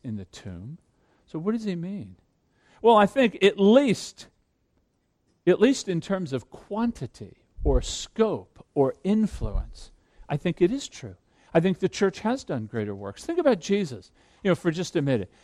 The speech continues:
Jesus had a hundred twenty followers, we read in Jerusalem.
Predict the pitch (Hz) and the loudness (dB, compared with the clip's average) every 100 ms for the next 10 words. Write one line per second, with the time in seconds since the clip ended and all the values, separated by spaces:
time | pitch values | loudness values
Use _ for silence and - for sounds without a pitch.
0 | _ - 311 247 214 196 180 143 247 262 | _ 2 4 6 4 4 4 4 2 0
1 | 190 220 208 - 190 196 156 135 135 143 | -4 -4 -4 0 2 4 2 0 -6 -10
2 | 131 165 160 151 135 120 117 143 170 - | -10 -4 0 0 0 -6 -4 -2 -2 -4
3 | 104 127 | -8 -8